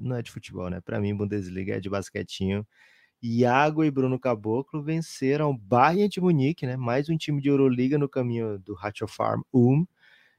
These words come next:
E, mais uma vez, o Ratio Farm Ulm jogando fora de casa, né? Os primeiros jogos, porque, enfim, teve uma campanha abaixo do que esses outros times.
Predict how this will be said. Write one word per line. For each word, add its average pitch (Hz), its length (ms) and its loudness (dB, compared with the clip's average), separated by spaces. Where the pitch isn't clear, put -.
E, 104 520 4
mais 107 260 4
uma 110 80 2
vez, 101 300 -2
o - 20 -6
Ratio 101 280 -6
Farm 101 300 -4
Ulm 101 240 -2
jogando 104 440 -4
fora 113 340 2
de 104 100 -4
casa, 131 380 0
né? 117 80 0
Os 131 100 -8
primeiros 101 300 -4
jogos, 131 440 0
porque, 98 580 -10
enfim, 101 280 -14
teve 92 200 -8
uma 92 60 -8
campanha 95 600 -2
abaixo 110 680 4
do 101 160 -2
que 101 140 -6
esses 95 260 -6
outros 98 320 -8
times. 131 500 -6